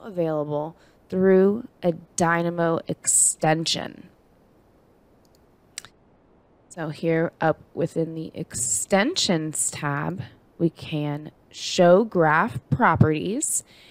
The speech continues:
and here we have all of that wonderful information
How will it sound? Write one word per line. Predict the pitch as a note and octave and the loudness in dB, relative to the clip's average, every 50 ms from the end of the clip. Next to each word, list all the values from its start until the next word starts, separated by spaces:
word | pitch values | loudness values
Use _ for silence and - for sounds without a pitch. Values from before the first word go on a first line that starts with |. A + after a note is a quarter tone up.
| - - - | -20 -16 -12
and | E3 E3+ F3 | -12 -12 -10
here | D#3+ D#3+ F3 E3+ E3+ E3+ | -8 -4 -2 0 2 2
we | E3+ F3 E3+ | 2 0 0
have | D#3+ D3+ D3+ D3+ D3+ D3+ D3 - - _ _ - | -2 -2 -2 -2 -2 -2 -4 -8 -14 _ _ 2
all | - F#3+ F#3+ F#3+ F#3+ F#3+ F#3+ G3 | 4 4 6 6 6 6 4 4
of | F#3 E3 D#3+ | 2 0 -2
that | D#3+ D3+ - - - _ | -4 -6 -6 -6 -10 _
wonderful | - E3 E3 F3 E3+ E3+ E3+ E3+ F3 E3+ E3 - E3+ E3 - - - | -12 -6 -2 -2 -2 0 2 2 2 2 2 0 0 0 -2 -4 -8
information | D3 D3 D#3 E3 - - D3 D3+ D#3 D3 C#3+ C#3+ C#3+ - - E3+ E3+ E3 E3 E3+ | -12 -16 -16 -20 -18 -16 -16 -14 -10 -10 -8 -8 -8 -10 -10 -12 -16 -20 -20 -20